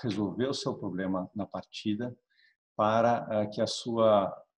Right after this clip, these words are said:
eh, sua reestruturação, a negociação seja bem sucedida. Quantos planos a gente, de recuperação a gente já não viu que depois não são cumpridos pelo devedor porque as projeções iniciais são mal feitas? Então, quando o devedor atinge, eh, to-, assume essa postura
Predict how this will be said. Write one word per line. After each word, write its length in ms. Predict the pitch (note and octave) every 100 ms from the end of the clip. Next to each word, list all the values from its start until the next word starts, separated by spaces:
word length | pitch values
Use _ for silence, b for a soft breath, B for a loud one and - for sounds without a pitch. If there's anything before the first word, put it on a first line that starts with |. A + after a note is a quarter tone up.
| -
eh, 420 | G#2+ F#2+ F2+ F2 F2+
sua 360 | - - G#2
reestruturação, 760 | F#2+ C#3+ - A#2 A2+ G2 - F#2+
a 20 |
negociação 560 | F#2+ G#2 - G2 - A2
seja 280 | B2 A2+
bem 380 | G#2 G#2+ A2+ A#2
sucedida. 640 | - G#2+ C3 A2 F#2 D#2 D#2+
Quantos 220 | C3 C#3
planos 360 | - A#2 A2+ G2
a 60 | F2+
gente, 320 | F#2+ - -
de 80 | F#2+
recuperação 460 | G#2 G#2+ F#2 G2
a 40 | E2+
gente 200 | F#2+ F2+
já 100 | F#2+
não 180 | F#2+ -
viu 200 | G#2+ A#2 b b b _
que 80 | -
depois 260 | C#3 C#3 A2+
não 60 |
são 220 | A#2 A#2+ A2
cumpridos 360 | G#2 A2+ G#2+
pelo 160 | - G#2
devedor 360 | F#2+ F2+ G2+
porque 180 | G#2 -
as 140 | G#2+ -
projeções 640 | - G#2 G2+ - A#2 G2+
iniciais 360 | F#2 - G2+ F#2+
são 120 | G2+
mal 160 | G2 -
feitas? 480 | F#2+ D2 - - - _ _ _
Então, 140 | - A2+
quando 280 | C3 C3
o 440 | B2 A2+ A2+ G#2+ G#2
devedor 360 | G#2+ F#2+ G#2
atinge, 640 | G#2 - - B2+ D3 B2+ -
eh, 260 | G2 F#2 -
to-, 260 | - C3 C#3
assume 300 | A2 - C#3
essa 180 | C3+ C#3+
postura 680 | - A2 - G#2 F#2+ F2